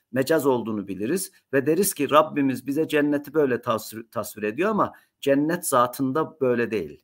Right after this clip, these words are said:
Mutlaka çok daha farklı. Çünkü bizim onun zatını anlama şansımız yok. Ancak oraya inşallah girince onun zatıyla karşılaşacağız, e, diye bakmak. Sonra dünyevi konularda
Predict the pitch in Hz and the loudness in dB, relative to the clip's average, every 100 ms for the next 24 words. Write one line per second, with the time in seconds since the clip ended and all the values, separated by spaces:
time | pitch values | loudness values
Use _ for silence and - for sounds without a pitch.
0 | _ 139 147 - 107 139 135 135 _ - | _ -8 -6 -4 -2 -2 -4 -4 _ -4
1 | 131 - 98 90 98 - 151 - 131 - | -4 -2 -4 -2 -6 -6 -10 -6 -6 -6
2 | 139 _ - 113 110 131 131 117 113 131 | -10 _ -12 -10 -4 -4 -4 -2 -2 -2
3 | 131 131 110 104 - 127 131 104 107 104 | -4 0 0 0 -4 -6 -6 -6 -2 0
4 | 101 - 104 92 92 90 131 175 - 196 | -2 -4 -6 -6 -6 -4 -2 -2 0 0
5 | 160 165 - 131 143 170 - _ - 135 | 2 -2 0 2 2 0 -8 _ -6 -4
6 | - 104 110 156 - 165 135 101 82 71 | -2 -4 -2 -4 -2 0 0 -2 -6 -10
7 | _ _ _ _ - 113 117 113 104 95 | _ _ _ _ 0 2 2 0 2 0
8 | - 110 92 - 85 - 98 - - 90 | 0 -6 -6 -6 -8 -8 -10 -10 -6 -6
9 | 78 - - - - _ - 82 80 - | -6 -10 -16 -20 -20 _ -14 -12 -12 -6
10 | 104 98 - _ _ _ - 95 - 139 | -2 0 -2 _ _ _ -4 -4 0 -2
11 | - - - - - 233 226 214 226 - | -2 -16 -20 -4 4 6 8 6 4 -6
12 | _ _ - 180 202 190 196 226 - 143 | _ _ -4 2 4 4 4 4 4 2
13 | 117 104 87 104 120 - | 4 2 2 0 -2 -4